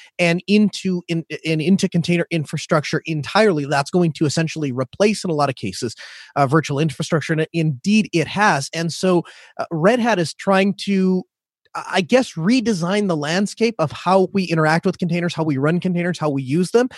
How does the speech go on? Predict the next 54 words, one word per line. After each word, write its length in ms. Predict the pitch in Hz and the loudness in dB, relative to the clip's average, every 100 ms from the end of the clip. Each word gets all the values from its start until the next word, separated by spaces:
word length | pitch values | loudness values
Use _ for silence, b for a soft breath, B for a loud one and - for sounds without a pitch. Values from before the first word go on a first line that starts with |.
| B B B B | B B B B
um, 280 | 170 160 160 - | 2 4 2 0
and 240 | 175 175 | 0 0
try 240 | - 185 202 | 2 2 2
to 240 | - 196 | 0 -4
diversify 640 | 151 135 196 214 220 156 | -2 0 0 0 -2 -2
so 160 | 143 - | -2 0
that 160 | 160 147 | -2 0
we're 140 | 151 | 0
not 340 | 143 165 175 | 2 2 0
stuck 360 | - - 202 170 | -4 -2 0 0
with 200 | - 139 - | -2 -6 -2
just 340 | 170 147 - | 0 0 -2
one 300 | 139 147 143 | -2 -2 -2
system. 320 | - 185 131 | -2 -4 -4
And 80 | 127 | -4
they're 80 | 135 | 0
doing 180 | 156 156 | 2 2
that 140 | 151 | 0
with 140 | 175 - | -2 -2
Podman 420 | 139 143 139 139 | -2 0 -4 -6
and 80 | 139 | -6
Skopeo 500 | - 123 151 135 131 | -6 -6 -4 -2 -4
and, 120 | 127 | -6
and 180 | 135 127 | -4 2
those 220 | 208 208 | 4 4
kinds 180 | 170 135 | -2 -6
of 80 | |
things. 180 | 123 107 - B B B B | -8 -10 -10 B B B B
On 120 | 190 | 0
another 260 | 214 247 247 | 4 4 4
note, 200 | 175 - | 0 0
Fedora 380 | 202 175 233 269 | 0 4 4 4
thirty-two 540 | - 233 214 - 285 | 2 0 0 0 0
just 260 | 208 185 - | 0 -4 -2
added 300 | 156 160 170 - _ - | -2 0 -2 -6 _ -10
the 160 | 156 | -4
latest 400 | 160 175 180 - | 0 2 2 0
Mesa 280 | 170 170 - | -2 -2 -4
twenty 360 | 151 - 196 202 | -6 -2 0 2
dot 260 | 175 - | 2 0
one 380 | 143 165 175 160 | 0 0 2 2
one 180 | 170 208 | 2 2
support 420 | - 165 151 151 | 0 -4 -2 -2
in 160 | - 160 | -2 -2
their 100 | 156 | 0
distro. 500 | 135 202 190 147 113 - | 2 2 2 -4 -4 -4
And 220 | 151 160 | -4 -4
so 320 | - 175 165 | -2 0 0
the 80 | 151 | -2
question 440 | - 262 - 214 | 0 0 0 -6
is 120 | 147 | -6
going 160 | 135 170 | -2 -2
to 80 | 160 | -2
become, 340 | 143 160 160 | -4 -4 -4